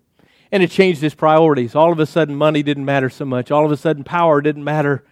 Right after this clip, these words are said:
so much. So this morning, let me say this.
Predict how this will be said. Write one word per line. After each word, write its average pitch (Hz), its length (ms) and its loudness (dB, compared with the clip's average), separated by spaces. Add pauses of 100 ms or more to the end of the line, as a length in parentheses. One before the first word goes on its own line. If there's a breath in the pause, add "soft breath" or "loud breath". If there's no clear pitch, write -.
(400)
so 156 220 -4
much. 135 300 -4
So - 240 -6
this 180 200 -4
morning, 139 460 -2 (760)
let 151 160 0
me 147 80 0
say 139 260 -4
this. 127 420 -4